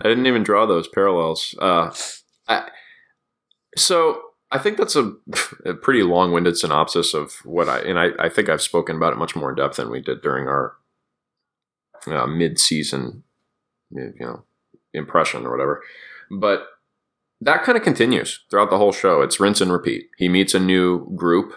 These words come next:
the new threat comes up. There's, in the second core, there's kind of this, like, epic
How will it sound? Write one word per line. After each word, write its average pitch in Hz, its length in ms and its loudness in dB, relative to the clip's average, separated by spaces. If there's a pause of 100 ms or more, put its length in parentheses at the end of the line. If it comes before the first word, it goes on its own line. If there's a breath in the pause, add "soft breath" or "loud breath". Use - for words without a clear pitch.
the 82 140 -2
new 90 160 0
threat 87 480 0
comes 90 260 0
up. 87 240 2 (460 loud breath)
There's, 92 340 2
in 85 140 0
the 85 80 -2
second 87 380 -2
core, 90 280 0
there's 82 180 -6
kind 87 220 -2
of 85 140 0
this, - 180 -4
like, 60 320 -6
epic - 440 -4